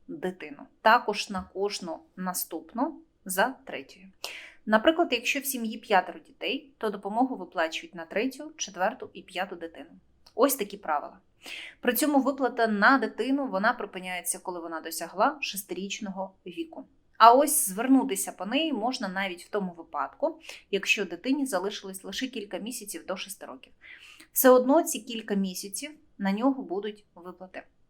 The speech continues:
А природно, що чим більше в сім'ї дітей віком до шести років, тим більше грошей вона буде отримувати від держави щомісяця. Ось таку допомогу багатодітним сім'ям було запроваджено в Україні ще з квітня дві тисячі дев'ятнадцятого року.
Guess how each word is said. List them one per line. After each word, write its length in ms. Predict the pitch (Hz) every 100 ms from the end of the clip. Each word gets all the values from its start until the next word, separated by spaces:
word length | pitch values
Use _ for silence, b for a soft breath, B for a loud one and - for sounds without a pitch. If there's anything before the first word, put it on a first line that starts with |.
| - B B B B
А 180 | 226
природно, 500 | 226 240 262 330 339
що 220 | 262 - 262
чим 260 | - 247
більше 400 | 240 233 - -
в 40 | 202
сім'ї 380 | - 196 208
дітей 440 | 190 170 156 160 220
віком 360 | 202 202 170
до 140 | 165 190
шести 320 | - 190 -
років, 420 | 139 139 294 294
тим 160 | - 202
більше 300 | 190 - - -
грошей 380 | 202 269 285
вона 240 | 247 185 220
буде 300 | 190 170 -
отримувати 580 | - - 208 254 233 202
від 220 | 165 202
держави 440 | 185 - 170 185 180 _
щомісяця. 600 | - - 180 147 - - - _ _ - -
Ось 240 | 262 339
таку 280 | 311 262 285
допомогу 560 | 254 247 202 208 262 220
багатодітним 720 | 190 190 190 185 196 185 185
сім'ям 460 | - 180 190 262
було 220 | 262 196
запроваджено 680 | 202 190 170 175 175 185 160 -
в 40 |
Україні 480 | 170 185 240 311 302
ще 280 | - - 247
з 80 | -
квітня 360 | 214 247 247
дві 140 | 175 170
тисячі 280 | 214 -
дев'ятнадцятого 680 | 165 165 165 185 190 - 165
року. 240 | 165 -